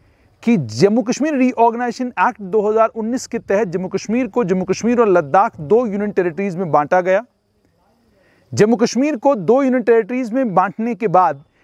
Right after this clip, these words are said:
डीडीसी के चुनाव हुए। डीडीसी का इंस्टीट्यूशन जो है, वो जम्मू कश्मीर में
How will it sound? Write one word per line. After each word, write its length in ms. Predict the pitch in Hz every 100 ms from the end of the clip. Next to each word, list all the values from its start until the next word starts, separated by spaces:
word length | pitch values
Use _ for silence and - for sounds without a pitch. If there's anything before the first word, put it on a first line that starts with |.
| -
डीडीसी 460 | 123 214 233 - 254
के 160 | 269 262
चुनाव 400 | 208 180 180 190
हुए। 220 | 214 247 - _ _ _ _ _ _ _ _ -
डीडीसी 640 | 123 220 233 254 285 294 285
का 200 | 294 254
इंस्टीट्यूशन 540 | 226 - 220 277 294
जो 120 | 220
है, 360 | 202 226 220 _ _ 147
वो 100 | 214
जम्मू 220 | 185 202
कश्मीर 420 | 180 - 240 285
में 420 | 240 226 226 247